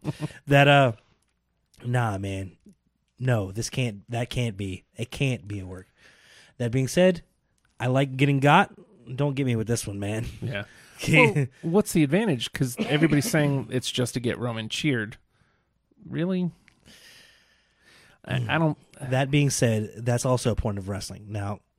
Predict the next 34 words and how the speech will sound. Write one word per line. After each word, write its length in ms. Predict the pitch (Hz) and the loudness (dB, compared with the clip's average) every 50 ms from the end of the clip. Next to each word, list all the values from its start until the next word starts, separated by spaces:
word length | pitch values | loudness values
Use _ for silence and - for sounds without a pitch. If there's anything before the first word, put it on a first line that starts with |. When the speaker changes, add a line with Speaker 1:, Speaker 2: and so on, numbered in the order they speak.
| _ - | _ -10
Speaker 1:
you 280 | 123 120 120 123 143 | -6 -4 -2 0 2
might 200 | 147 139 143 135 120 | 2 2 2 2 2
think 140 | 143 123 | 2 0
it's 100 | 123 107 | 0 -2
dastardly, 640 | 107 117 113 110 113 107 - - 127 127 127 123 113 | 0 -2 0 0 0 -2 -4 -6 -2 0 0 0 -2
kinda 260 | - - 110 107 101 | -2 -4 -6 -6 -6
awful, 480 | 101 95 104 107 - - 147 143 131 120 | -6 -4 -4 -4 -4 -4 -4 -4 -4 -4
kinda 240 | - 120 110 107 | -4 -6 -6 -6
sick, 400 | 101 - - 160 151 - - - _ - - - - _ _ _ - | -6 -6 -4 -4 -4 -6 -6 -20 _ -20 -20 -20 -20 _ _ _ -10
kind 240 | - 135 120 120 120 | -4 -2 -2 0 0
of, 200 | 117 104 101 113 | -2 -4 -4 -2
uh, 220 | 113 113 113 113 _ - | -2 -2 -2 -4 _ -6
opportunistic. 800 | 127 131 - 143 127 - 139 131 135 143 - - 190 190 - _ _ _ _ _ _ _ _ _ _ _ _ _ _ _ _ _ _ _ _ _ _ _ _ _ _ _ _ _ _ _ _ _ - | -6 -6 -4 -6 -8 -6 -6 -4 -4 -4 -4 -4 -6 -6 -8 _ _ _ _ _ _ _ _ _ _ _ _ _ _ _ _ _ _ _ _ _ _ _ _ _ _ _ _ _ _ _ _ _ -14
That's 220 | - 127 - - - | -12 -10 -10 -10 -10
what 120 | 135 123 | -8 -4
wrestling 320 | 139 143 - - 147 127 | -4 -4 -4 -6 -8 -10
kinda 260 | - - - 139 135 107 | -10 -6 -4 -4 -2 -2
has 240 | 107 135 139 - - | -2 -2 -4 -4 -4
to 100 | - 110 | -8 -6
be 180 | 101 117 135 | -4 -4 -4
sometimes. 560 | - - 190 185 - 220 240 262 269 - - - | -2 -2 -2 0 0 0 0 0 -2 -4 -4 -4
Speaker 2:
Mm-hmm. 240 | 170 131 104 110 | -4 -2 -2 -4
Speaker 1:
I 760 | 131 - _ _ _ _ _ _ _ _ _ - - - - - | -6 -8 _ _ _ _ _ _ _ _ _ -20 -20 -16 -10 -6
mean, 400 | 151 151 147 143 139 131 107 - _ _ _ _ _ _ _ _ 131 | -4 -2 -2 -2 -4 -6 -8 -12 _ _ _ _ _ _ _ _ -8
the 220 | 127 139 143 151 | -6 -4 -2 0
Anvil 260 | 170 190 180 139 117 | 0 0 0 -2 -2
dies 340 | 104 104 107 107 110 104 101 | -2 -2 -2 -2 -2 -2 -2
a, 60 | 110 | -2
a, 760 | 110 110 110 110 104 101 113 117 113 113 107 104 101 107 117 113 | -2 -2 -2 -4 -4 -4 -4 -4 -4 -4 -6 -6 -6 -6 -6 -6
a 20 | |
little 380 | 110 101 113 117 117 117 117 110 | -6 -6 -6 -6 -4 -2 -2 -2
bit 140 | 117 107 | -2 -2
back. 260 | 110 123 113 107 104 - _ _ _ _ _ _ | 0 0 -2 -2 -4 -8 _ _ _ _ _ _
Hey, 320 | - - 185 175 117 - | -4 -2 0 0 0 -2